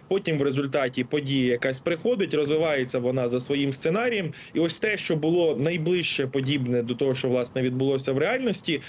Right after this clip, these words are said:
видається за офіційну позицію Кремля і повідомляється, що ми ж про це й говорили, так і планувалося. Відтак, мені, е, ось ця різноманітна дуже поведінка, яка змінюється там кожної доби від американців, вказує на те, що глобального серйозного плану,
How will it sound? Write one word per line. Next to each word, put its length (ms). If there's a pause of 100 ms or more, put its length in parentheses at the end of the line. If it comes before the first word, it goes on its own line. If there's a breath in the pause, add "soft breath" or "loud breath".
(160 loud breath)
видається 640
за 140
офіційну 560
позицію 540
Кремля 440 (240 loud breath)
і 220 (100)
повідомляється, 760
що 240
ми 160
ж 100
про 120
це 200
й 20
говорили, 540
так 260
і 40
планувалося. 840 (340 loud breath)
Відтак, 460
мені, 580
е, 180
ось 180
ця 280
різноманітна 800
дуже 260
поведінка, 720
яка 240
змінюється 600
там 200
кожної 400
доби 320
від 160
американців, 680 (260 loud breath)
вказує 400
на 140
те, 200
що 300
глобального 800
серйозного 580
плану, 500